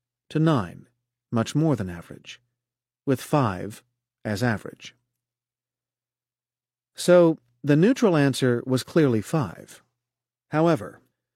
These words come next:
the average response from the participants was a score of only three point three, which indicates they thought they were all much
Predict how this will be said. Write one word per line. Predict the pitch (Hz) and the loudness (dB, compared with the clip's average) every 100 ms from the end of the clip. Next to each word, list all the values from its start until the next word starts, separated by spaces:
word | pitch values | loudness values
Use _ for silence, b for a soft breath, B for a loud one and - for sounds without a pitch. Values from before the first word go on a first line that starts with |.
| _ _ - | _ _ 0
the | 139 | 2
average | 151 165 143 | 4 2 0
response | 131 - 170 190 165 | -2 -2 0 0 0
from | - 123 | -2 -2
the | |
participants | 110 117 175 170 151 117 101 | -2 -4 -4 -4 -4 -4 -6
was | 117 113 | -8 -6
a | |
score | - 131 117 | -4 0 0
of | 113 123 | 2 0
only | 135 123 | 0 -2
three | - 120 | -2 -4
point | - 98 - | -4 -10 -10
three, | - 160 101 - _ _ _ _ _ _ - | -8 -6 -8 -14 _ _ _ _ _ _ -2
which | 143 196 | 0 4
indicates | 208 180 175 - | 2 4 2 2
they | 156 | 0
thought | 131 151 139 | 2 0 2
they | 139 | 2
were | 131 | 2
all | 135 131 131 | 0 0 2
much | 123 120 - | 2 0 -4